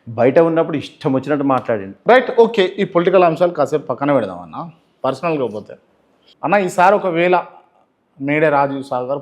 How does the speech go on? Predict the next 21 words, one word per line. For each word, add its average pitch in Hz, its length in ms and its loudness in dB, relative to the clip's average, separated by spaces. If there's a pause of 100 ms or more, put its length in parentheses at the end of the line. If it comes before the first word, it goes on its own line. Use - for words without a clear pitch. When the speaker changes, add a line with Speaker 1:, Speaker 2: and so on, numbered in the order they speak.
Speaker 2:
పోటీ 131 160 -4
చేయాలనుకుంటే 123 520 -6
ఏ 156 60 -2
కాన్స్టిట్యుయెన్సీ 139 760 -4
పోటీ? 143 220 -2
Speaker 1:
అది 208 120 6
ఉన్న 151 140 4
కాన్స్టిట్యుయెన్సీ, 107 580 -4
నాది, 147 260 -4
నాది, 131 220 4
నాది, 123 240 2
నాదే 117 220 4
తుంగతుర్తి. 135 760 -6
నేను 131 60 -6
Speaker 2:
తుంగతుర్తిలో 196 500 2
already 196 260 4
ఉన్నారు, 190 220 0
లీడర్లు 180 360 0
ఉన్నారు. 175 240 2
Speaker 1:
ఆ, 220 120 2
నేనేమంటున్నా, 151 640 -2